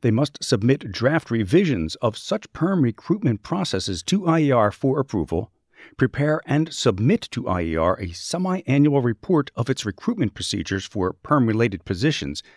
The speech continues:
and provide I E R approved training to all personnel with any involvement in the perm process. The perm process is required to include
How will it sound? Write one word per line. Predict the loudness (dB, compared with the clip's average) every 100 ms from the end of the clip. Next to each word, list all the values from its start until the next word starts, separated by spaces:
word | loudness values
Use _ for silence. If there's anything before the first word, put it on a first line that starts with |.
| _ _
and | -2 0 0
provide | 0 2 2 2 0
I | 0 2
E | 2 2
R | 4 4
approved | 2 -4 0 0 0 -2
training | 0 4 4 2 -4 -10
to | -8 -6
all | -2 0 0
personnel | -2 -2 0 2 4 2 2
with | -2 -2 -4 2
any | 4 4 2
involvement | -2 -2 2 2 2 0 -2 2
in | 4 4
the | 2
perm | -2 -2 -2
process. | -2 -4 -4 -8 -8 -8 -10 _ _ _ _ _ _ _ _ _
The | -6
perm | -2 4 4 4
process | 2 0 0 0 0
is | 2 2 2
required | 0 0 2 2 2 0
to | -2
include | 0 0 2 4 4 2 -6